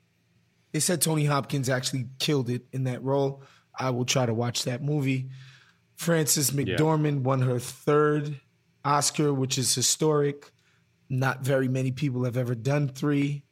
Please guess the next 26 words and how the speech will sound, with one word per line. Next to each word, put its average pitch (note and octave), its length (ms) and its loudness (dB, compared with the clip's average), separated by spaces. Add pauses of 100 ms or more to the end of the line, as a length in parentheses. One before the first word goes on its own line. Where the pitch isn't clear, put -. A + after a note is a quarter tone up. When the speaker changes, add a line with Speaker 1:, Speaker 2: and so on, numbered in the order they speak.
(120)
Speaker 1:
Um, A#2 320 -4
she's B2+ 300 -2
one B2 160 -2
of A2+ 100 -4
the A2+ 80 -6
chosen B2 460 0
few. C3+ 500 0 (580)
It's C3 160 0
like A#2+ 200 -4
her, C#3+ 420 2
Nicholson, C#3 1000 0 (800)
I G3 100 0
don't G#4+ 120 -6
even B3+ 120 0
Speaker 2:
Yeah. E3+ 60 0
Speaker 1:
think D3+ 200 0
Daniel D3+ 280 2
Day-Lewis C#3 560 2
has, A#2+ 160 -2 (200)
no, D3+ 200 2
Daniel D#3 280 2
Day-Lewis, D#3 440 2
I C3+ 60 0
think, C3 220 -4
has B2 200 0
three. B2 400 -4